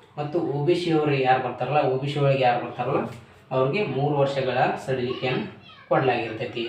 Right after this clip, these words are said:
ಅದೇ ರೀತಿ ಎಸ್ ಸಿ and ಎಸ್ ಟಿ ಅವ್ರಿಗೆ ಐದು ವರ್ಷಗಳ ಸಡಿಲಿಕೆಯನ್ನು ಕೊಡಲಾಗಿರ್ತೈತಿ. ಹೊಳ್ಳಿ ಈ ಅಪ್ಲಿಕೇಶನ್ ಹಾಕಲು ಕ್ವಾಲಿಫಿಕೇಷನ್ ವಿದ್ಯಾರ್ಥಿ ಏನೇನು ಹೊಂದಿರಬೇಕು ಅಂತಂದ್ರೆ,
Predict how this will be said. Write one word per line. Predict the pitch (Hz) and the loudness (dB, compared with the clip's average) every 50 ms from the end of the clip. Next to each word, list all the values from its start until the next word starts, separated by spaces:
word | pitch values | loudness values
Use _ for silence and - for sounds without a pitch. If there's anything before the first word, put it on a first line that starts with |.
| - - | -4 -4
ಅದೇ | 131 135 147 147 | -2 0 0 2
ರೀತಿ | 131 127 - - 170 | 2 2 0 0 0
ಎಸ್ | 196 185 - 131 131 131 - - | 0 0 0 -2 -4 -6 -6 -6
ಸಿ | 160 | -4
and | 160 151 143 143 139 139 135 | -2 0 0 2 2 2 2
ಎಸ್ | 131 131 131 - | 0 0 -2 -2
ಟಿ | 143 | -2
ಅವ್ರಿಗೆ | 139 135 131 131 127 127 131 175 196 220 - - - - - - - - | 0 2 4 2 2 0 0 0 0 -2 -2 -6 -12 -18 -20 -10 -2 2
ಐದು | 139 139 143 139 | 4 4 6 6
ವರ್ಷಗಳ | 139 135 - - - 135 135 131 135 147 147 - - - | 4 2 2 0 -2 -2 2 4 4 4 4 2 -2 -4
ಸಡಿಲಿಕೆಯನ್ನು | 135 123 120 117 120 117 - 131 127 127 107 - - - - - _ _ _ _ _ _ _ _ | -6 -4 -4 -4 -6 -4 -2 -2 0 0 -2 -2 -4 -8 -14 -20 _ _ _ _ _ _ _ _
ಕೊಡಲಾಗಿರ್ತೈತಿ. | - 190 175 139 131 120 117 113 113 110 107 - 113 - 120 117 - - - - - _ _ - - - - - - | 4 4 4 6 4 2 0 -2 -4 -8 -10 -10 -10 -8 -8 -8 -8 -10 -16 -20 -20 _ _ -20 -20 -18 -12 -6 0
ಹೊಳ್ಳಿ | 160 160 165 165 170 170 175 | 4 4 4 4 4 4 6
ಈ | 175 | 6
ಅಪ್ಲಿಕೇಶನ್ | 151 143 139 139 156 165 160 165 - 170 160 143 139 | 6 6 4 2 2 2 2 2 2 2 2 2 2
ಹಾಕಲು | 131 139 135 - 147 143 131 - | 0 0 0 0 2 2 0 0
ಕ್ವಾಲಿಫಿಕೇಷನ್ | - - 143 139 147 151 147 147 - - 135 - - - 120 113 - - - - - - - - | 0 2 2 2 4 2 0 -2 -4 -4 -6 -6 -6 -6 -8 -8 -8 -10 -12 -12 -14 -14 -12 -8
ವಿದ್ಯಾರ್ಥಿ | 147 143 139 - 165 165 165 160 156 160 | -4 0 4 6 6 6 6 4 2 0
ಏನೇನು | 143 135 135 135 139 139 127 | 0 0 0 0 0 0 0
ಹೊಂದಿರಬೇಕು | 127 123 117 - 120 117 117 - 123 | 0 -2 -2 -2 -2 -4 -4 -4 -4
ಅಂತಂದ್ರೆ, | 117 113 - - 131 131 147 185 208 - - - | -4 -6 -4 -4 -2 0 2 2 0 0 -4 -10